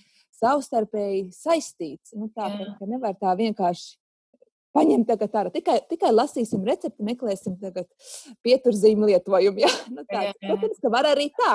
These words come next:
Speaker 1: <laughs> var jau arī tā, bet varbūt var uzcept to, kas tur ir teikts, un tad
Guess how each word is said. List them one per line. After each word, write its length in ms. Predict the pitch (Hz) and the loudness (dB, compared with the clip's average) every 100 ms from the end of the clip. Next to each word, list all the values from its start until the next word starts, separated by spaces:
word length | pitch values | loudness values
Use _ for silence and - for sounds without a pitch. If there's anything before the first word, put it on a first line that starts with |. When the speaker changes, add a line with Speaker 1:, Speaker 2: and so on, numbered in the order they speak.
| 185 | 4
Speaker 1:
<laughs> 160 | 269 214 | 4 4
var 160 | 233 | 2
jau 120 | 254 254 | 0 -6
arī 180 | 269 269 | -8 -10
tā, 160 | - 196 170 | -8 -8 -8
bet 140 | 185 _ _ _ _ | -12 _ _ _ _
varbūt 320 | 196 180 175 180 | -6 -4 -6 -4
var 140 | 180 | -2
uzcept 340 | 240 - 202 - | -2 -6 -12 -6
to, 140 | 208 | -6
kas 180 | 208 185 | -6 -12
tur 180 | 196 185 | -8 -8
ir 120 | 180 196 _ | -8 -12 _
teikts, 420 | - 240 240 - | -4 -2 -4 -10
un 140 | 226 202 | -10 -8
tad 160 | 208 | -12